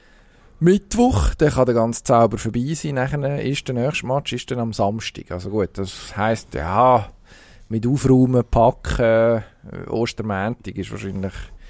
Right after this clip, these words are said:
realistisch ein Abflugtermin. Also,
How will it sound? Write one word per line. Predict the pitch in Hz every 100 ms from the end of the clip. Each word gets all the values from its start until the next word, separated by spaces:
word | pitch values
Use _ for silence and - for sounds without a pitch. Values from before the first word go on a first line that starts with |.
| - -
realistisch | 104 104 - - 107
ein | 107
Abflugtermin. | 101 113 - 113 113 - 120 120 113 127 - - - - - - _ _ _ _ -
Also, | 92